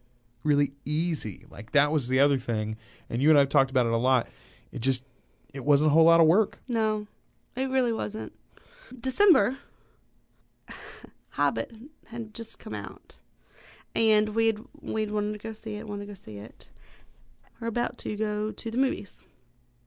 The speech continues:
Speaker 2: And I didn't really care that we were gonna go see it, but, I, you know, it was date day, whatever. I was kinda excited. I don't know. I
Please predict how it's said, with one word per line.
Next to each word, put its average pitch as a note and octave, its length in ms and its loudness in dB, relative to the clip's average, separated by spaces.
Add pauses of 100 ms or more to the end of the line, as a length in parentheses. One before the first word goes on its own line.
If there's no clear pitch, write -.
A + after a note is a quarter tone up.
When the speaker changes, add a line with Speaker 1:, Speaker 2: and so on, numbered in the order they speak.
(140)
Speaker 2:
And A3+ 100 0
I G#3 40 0
didn't A3 160 -4
really G#3 140 -6
care - 200 -6
that G#3 100 -8
we G#3+ 60 -8
were G#3 60 -6
gonna G#3 140 -8
go G3+ 60 -10
see G#3 260 -8
it, G#3 180 -12
but, B3+ 80 -10
I, B3 260 -10
you A3+ 80 -8
know, A3 140 -8
it A3 40 -10
was A#3 100 -12
date G#3+ 240 -10
day, G3+ 180 -10
whatever. G#3 400 -10 (400)
I - 560 -20
was F#4+ 100 -4
kinda F4+ 240 2
excited. G#3 480 -4
I - 60 -8
don't G#3 140 -2
know. G3+ 180 -4 (560)
I G#3+ 120 -8